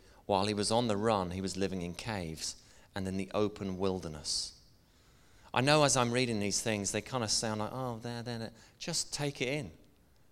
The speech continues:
This was a person's life. This is how he lived. Cities he saved from his enemies would tell the king he was there and give him up,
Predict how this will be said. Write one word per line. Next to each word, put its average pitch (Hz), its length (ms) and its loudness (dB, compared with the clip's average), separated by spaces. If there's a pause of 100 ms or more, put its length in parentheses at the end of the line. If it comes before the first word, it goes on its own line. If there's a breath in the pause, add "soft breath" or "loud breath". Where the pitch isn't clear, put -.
(240)
This 170 320 2
was 120 220 2
a 123 60 4
person's 110 680 0
life. 107 540 -4 (140)
This 165 240 2
is 139 120 0
how 131 400 0
he 120 140 -2
lived. 131 460 -2 (640 loud breath)
Cities 117 720 8
he 127 120 0
saved 123 420 6
from 123 140 0
his 113 160 2
enemies 107 400 2
would 101 140 0
tell 120 260 4
the 113 100 0
king 104 380 -2 (320 loud breath)
he 117 140 2
was 113 180 4
there 113 300 6
and 101 160 -4
give 120 160 2
him 113 160 4
up, 110 220 4